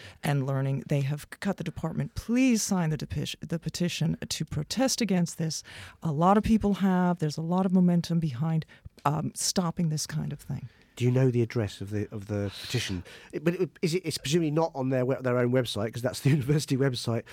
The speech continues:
Speaker 2: We'll try and find out, and we'll
Speaker 1: Please.
Speaker 2: edit it on the end of the programme.
Speaker 1: Great.
Speaker 2: Thank you, listeners, um, for listening to the programme, um, with my guests Gilda and Maria. And, um, while I take this other opportunity, um, we do a special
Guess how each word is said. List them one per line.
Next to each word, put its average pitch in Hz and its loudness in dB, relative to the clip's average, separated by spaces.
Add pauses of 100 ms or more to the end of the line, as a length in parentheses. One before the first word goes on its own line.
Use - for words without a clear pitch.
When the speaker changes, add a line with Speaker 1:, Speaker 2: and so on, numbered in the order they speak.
(180)
Speaker 2:
We'll 170 4
try 196 0
and 196 -2
find 156 0
out, 131 0
and 143 -2
we'll 156 4
Speaker 1:
Please. 160 0
Speaker 2:
edit 160 0
it 156 -2
on 143 0
the 139 2
end 135 2
of 123 -2
the 123 -10
programme. 117 0
Speaker 1:
Great. 156 -2 (120)
Speaker 2:
Thank 196 -2
you, 196 2
listeners, 175 0
um, 143 2 (220)
for 143 2
listening 160 -2
to 147 -2
the 151 2
programme, 165 0
um, 143 0 (160)
with 143 0
my 139 2
guests 151 0
Gilda 156 2
and 131 0
Maria. 131 2 (320)
And, 143 2
um, 143 2
while 175 4
I 165 2
take 175 -2
this 143 -8 (120)
other 180 2
opportunity, 127 -2
um, 135 0 (220)
we 160 2
do 160 2
a 151 2
special 165 -2